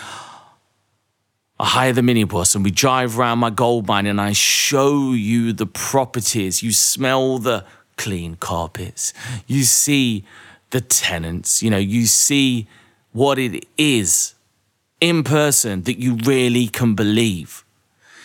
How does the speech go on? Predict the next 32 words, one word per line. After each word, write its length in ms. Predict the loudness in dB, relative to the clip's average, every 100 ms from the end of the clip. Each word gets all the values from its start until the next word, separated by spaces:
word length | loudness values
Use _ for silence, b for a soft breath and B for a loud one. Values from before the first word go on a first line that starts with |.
| B B -2
And 260 | 0 2
some 220 | 2 2 2
people 300 | 0 0 0
can 140 | 2
do 180 | 2 2
that 240 | 0 0
without 380 | 0 2 0 0
physically 420 | -2 -2 -2 -4
seeing 320 | -2 0 0
it, 100 | -2 0
and 100 | 0
that's 180 | 0 -2
great. 460 | -2 0 0 -4 -8 -4
But 120 | -2
if 240 | 0 -2 0
you're 260 | 0 0 -2
in 340 | 0 2 2 -2 B B B
five, 640 | B -2 0 2 0 -4 -4
ten, 420 | 0 2 2 0
fifteen, 500 | 0 -2 0 0 0
twenty, 420 | 0 0 0 -2 0
eighty 340 | 0 0 -2
percent 460 | 0 0 2 0 0
of 160 | -4 0
doubt, 420 | 0 0 -4 -10 _ _ _ _ _
you 140 | 0
need 200 | 2 2
to 140 | 0 2
eliminate 420 | 2 2 2 0
that 220 | -2 -4
doubt, 300 | -2 -2 -4 -10 _ -12
okay? 340 | -2 0 0